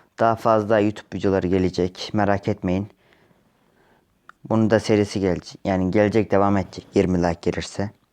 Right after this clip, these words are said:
Yedekler iz bırakıyorsun diyor. Sekize geçtik. Sakatlanma krizi diye. O sakatlanma yok.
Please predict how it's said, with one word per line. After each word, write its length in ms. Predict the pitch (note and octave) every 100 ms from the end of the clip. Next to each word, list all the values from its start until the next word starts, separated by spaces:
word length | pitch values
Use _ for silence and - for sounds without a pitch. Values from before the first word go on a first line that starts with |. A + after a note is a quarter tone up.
| _ _ _ _ _ _ _ _ _ - - - - - - -
Yedekler 420 | A2 A#2 - B2+
iz 380 | A2+ B2+ A2+ -
bırakıyorsun 880 | G2 F2+ - F2+ F2 - - F2 -
diyor. 180 | F#2+ G2+ - - _ _ _ _
Sekize 500 | - F#2+ F#2 F#2 F2
geçtik. 800 | E2+ - - G2 - - - - _ _ _ _ _ _ _ _ _
Sakatlanma 840 | - - G#2 G2 - F#2 F2+ F2+ F2
krizi 400 | - E2+ E2 -
diye. 320 | E2 F2+ F#2 _ _ _
O 140 | G2+ G#2
sakatlanma 640 | - G#2 G#2 A2+ A2 G#2+
yok. 240 | F2+ -